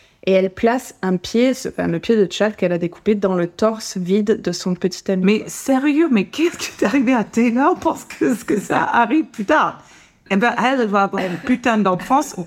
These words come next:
Speaker 2: dont je, si tu n'as pas les réponses, je ne veux pas savoir.
Speaker 1: Je,
Speaker 2: Parce que
Speaker 1: j'ai
Speaker 2: ça
Speaker 1: juste
Speaker 2: doit être
Speaker 1: trois, trois
Speaker 2: fucking
Speaker 1: trucs sur
Speaker 2: dark.
Speaker 1: son enfance.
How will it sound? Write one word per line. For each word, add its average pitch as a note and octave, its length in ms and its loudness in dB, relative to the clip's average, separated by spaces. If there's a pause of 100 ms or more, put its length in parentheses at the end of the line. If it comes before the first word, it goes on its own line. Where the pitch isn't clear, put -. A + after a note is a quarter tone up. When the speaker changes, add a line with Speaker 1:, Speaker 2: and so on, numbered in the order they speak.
(180)
Speaker 2:
dont F#3+ 300 0
je, F3 200 2
si - 160 -2
tu B3+ 140 2
n'as A3+ 140 4
pas B3+ 120 -2
les A#3+ 140 0
réponses, A#3+ 420 -2
je F3+ 180 2
ne B3 100 4
veux G#3 100 2
pas G3+ 160 -2
savoir. D#3+ 420 -2 (280)
Speaker 1:
Je, G3 140 -8
Speaker 2:
Parce F#3+ 180 0
que G3+ 100 2
Speaker 1:
j'ai A3 100 -2
Speaker 2:
ça G#3+ 100 2
Speaker 1:
juste A#3+ 80 -4
Speaker 2:
doit G#3 160 2
être A#3 80 -2
Speaker 1:
trois, A#3 200 2
trois A#3+ 200 -2
Speaker 2:
fucking G#3+ 180 0
Speaker 1:
trucs G#3 140 2
sur F#3 80 4
Speaker 2:
dark. D#3+ 100 0
Speaker 1:
son F#3+ 160 0
enfance. F3+ 480 -6